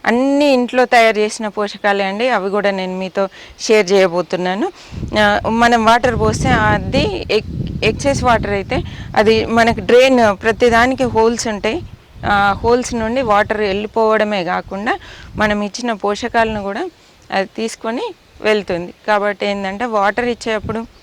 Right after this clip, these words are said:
జాగ్రత్తగా ఇవ్వాలి, మార్నింగ్ ఈవినింగ్ ఇవ్వాలి. ఈ, ఈ విధంగా అది కొన్ని జాగ్రత్తలు మనం స్లాబ్ చెడిపోకుండా ఉండడానికి మాత్రం, ఆ,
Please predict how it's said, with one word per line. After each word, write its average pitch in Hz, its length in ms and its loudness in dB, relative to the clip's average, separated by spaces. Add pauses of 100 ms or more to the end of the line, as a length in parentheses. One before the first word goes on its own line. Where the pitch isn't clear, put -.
(880)
జాగ్రత్తగా 196 600 -2
ఇవ్వాలి, 185 640 -4 (380)
మార్నింగ్ 220 400 0
ఈవినింగ్ 220 420 0
ఇవ్వాలి. 180 580 -2 (460)
ఈ, 208 60 -4
ఈ 214 280 -2
విధంగా 233 360 2
అది 233 120 2
కొన్ని 277 380 0
జాగ్రత్తలు 226 580 0
మనం 214 300 -4
స్లాబ్ 240 440 0
చెడిపోకుండా 208 560 -4
ఉండడానికి 196 560 -2
మాత్రం, 190 400 -4 (400)
ఆ, 196 80 -2